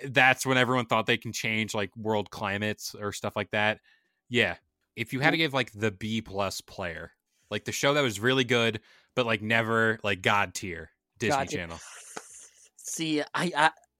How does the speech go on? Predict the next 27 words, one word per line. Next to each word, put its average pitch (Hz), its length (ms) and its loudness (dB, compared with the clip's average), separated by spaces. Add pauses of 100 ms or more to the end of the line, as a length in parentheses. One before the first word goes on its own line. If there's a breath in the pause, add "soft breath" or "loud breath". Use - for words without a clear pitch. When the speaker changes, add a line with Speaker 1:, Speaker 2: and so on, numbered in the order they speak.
(120)
Speaker 2:
I 165 100 -4
need 226 160 0
to 240 60 -4
pick 208 160 -2
something 190 200 -6
that 160 100 2
has, 156 120 -6
like, 135 80 -6
a, 120 100 4
has 147 200 0
a 127 40 -2 (140)
bob. 143 240 8
Like, 123 180 -8
Living 165 280 2
Life 175 180 4
with 123 100 -6
Derek, 135 280 2
an 135 140 -4
underrated 139 420 0
show, 135 420 0
but 143 100 2
it 131 100 4
had 151 180 4
a, - 60 0
such - 500 0
a 131 80 2
bop 117 380 0